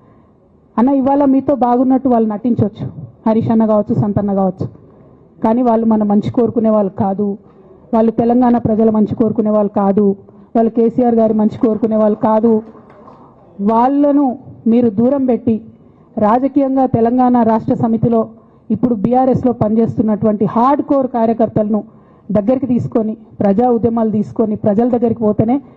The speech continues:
మన పార్టీ బతుకుంటది, నాన్న పేరు బాగుంటది. ఇవాళ నాన్నకు సీబీఐ అనేటటువంటిది వచ్చిందంటే అది కేవలం, కేవలం, కేవలం హరీష్ రావు గారు, సంతోష్ రావు గారి అవినీతి వల్లనే వచ్చిందని మళ్ళొకసారి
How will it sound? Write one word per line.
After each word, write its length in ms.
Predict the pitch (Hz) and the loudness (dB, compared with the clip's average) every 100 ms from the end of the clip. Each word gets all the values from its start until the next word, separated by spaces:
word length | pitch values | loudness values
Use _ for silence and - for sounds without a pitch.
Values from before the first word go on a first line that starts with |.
| - - - | -20 -18 -2
మన 140 | 208 | 0
పార్టీ 360 | 202 214 214 254 | 0 0 0 0
బతుకుంటది, 600 | 226 220 - 220 220 220 | 0 -2 -2 0 2 2
నాన్న 280 | 202 208 226 | 2 2 0
పేరు 220 | 240 220 | 0 -2
బాగుంటది. 400 | 190 185 185 190 - _ _ _ _ _ _ _ - | -4 -4 -6 -10 -20 _ _ _ _ _ _ _ -2
ఇవాళ 300 | 220 233 254 | 0 2 0
నాన్నకు 420 | 226 226 262 262 | 2 2 2 0
సీబీఐ 460 | - 247 247 269 262 | -2 0 2 2 2
అనేటటువంటిది 540 | 247 247 233 240 220 | 0 0 0 0 0
వచ్చిందంటే 480 | 214 - 233 220 240 | 0 0 0 0 0
అది 160 | 247 220 | -2 -2
కేవలం, 540 | - 247 269 277 254 | 0 2 2 2 0
కేవలం, 400 | 240 233 240 233 | 0 0 2 -2
కేవలం 460 | 226 220 240 226 208 | 0 2 2 0 -2
హరీష్ 340 | 208 220 - | -2 -2 0
రావు 120 | 220 | 0
గారు, 140 | 214 - | 0 0
సంతోష్ 380 | 208 220 - | -4 -4 -2
రావు 140 | 233 214 | 0 2
గారి 240 | 220 294 - - - - | 2 0 -4 -20 -12 -2
అవినీతి 380 | 208 269 277 262 | 0 2 0 0
వల్లనే 280 | 247 240 | 0 2
వచ్చిందని 380 | 240 233 233 226 | 2 2 0 0
మళ్ళొకసారి 600 | 214 214 240 240 254 220 | 2 2 2 0 -2 -4